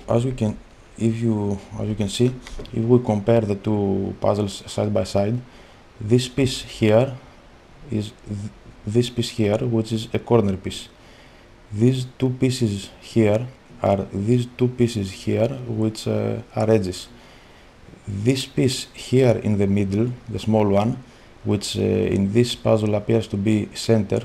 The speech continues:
of that face, is indeed, uh, is, uh, actually a, a, a corner piece, this one here.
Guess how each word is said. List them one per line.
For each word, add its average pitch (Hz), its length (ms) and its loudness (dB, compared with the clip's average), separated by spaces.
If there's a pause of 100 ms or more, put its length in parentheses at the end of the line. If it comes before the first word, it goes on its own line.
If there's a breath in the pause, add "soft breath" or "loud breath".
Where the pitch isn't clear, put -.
of 95 180 -2
that 98 220 -2
face, 113 420 -4 (140)
is 101 260 -2
indeed, 107 540 -2
uh, 113 540 0 (300 loud breath)
is, 104 240 -2
uh, 107 180 2
actually 123 760 4
a, 110 60 2
a, - 320 -8 (160)
a 117 80 -6
corner 117 380 2
piece, 117 360 -4 (260)
this 127 240 2
one 95 120 -4
here. 90 280 -8